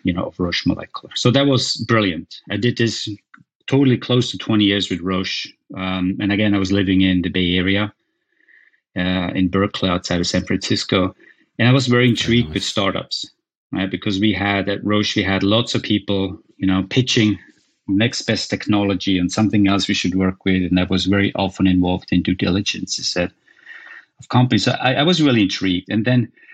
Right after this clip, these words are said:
Speaker 1: I came across a company that, um, a colleague of mine recommended that did, you know, ultrasensitive, sensitive immunoassays, a very small company. And I basically joined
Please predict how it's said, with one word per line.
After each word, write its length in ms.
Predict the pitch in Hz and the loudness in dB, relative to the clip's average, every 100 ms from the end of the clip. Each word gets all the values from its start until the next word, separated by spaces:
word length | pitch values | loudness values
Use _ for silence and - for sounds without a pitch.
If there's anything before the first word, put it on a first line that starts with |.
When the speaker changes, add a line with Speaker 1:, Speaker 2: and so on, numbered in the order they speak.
| - | -8
Speaker 1:
I 60 | 113 | -6
came 220 | - 180 | 0 2
across 320 | 151 139 127 | 2 2 -2
a 40 | - | -2
company 500 | 120 113 104 110 104 | -2 -2 0 0 2
that, 300 | 101 95 - - | 2 0 -4 -8
um, 420 | 95 95 95 95 - _ _ _ | -4 -2 -2 -4 -10 _ _ _
a 60 | 113 | -14
colleague 380 | - 113 110 107 | -4 0 0 0
of 100 | 95 | 0
mine 280 | 101 101 | 0 2
recommended 640 | 98 92 98 95 95 90 90 | 0 -2 -2 0 0 -2 -4
that 180 | 92 - | -6 -2
did, 240 | 95 90 | -4 -2
you 180 | - 95 | -2 0
know, 300 | 95 98 - - | 2 0 -4 -2
ultrasensitive, 840 | 123 117 101 104 101 92 98 - - _ - | -2 0 0 2 2 2 -4 -6 -16 _ -12
sensitive 580 | - 104 101 92 95 | -8 0 0 0 0
immunoassays, 760 | 90 95 98 90 87 - 90 82 | 2 2 4 2 0 -2 -2 0
a 60 | 90 | 2
very 180 | 104 | 2
small 300 | 98 101 95 | 2 2 0
company. 580 | 92 87 80 - 87 85 - | 0 -4 -4 0 0 0 -2
And 260 | 85 85 | -2 0
I 80 | 85 | 0
basically 460 | 87 95 90 90 87 | 0 0 0 -2 -2
joined 460 | - 95 90 90 | -2 0 2 0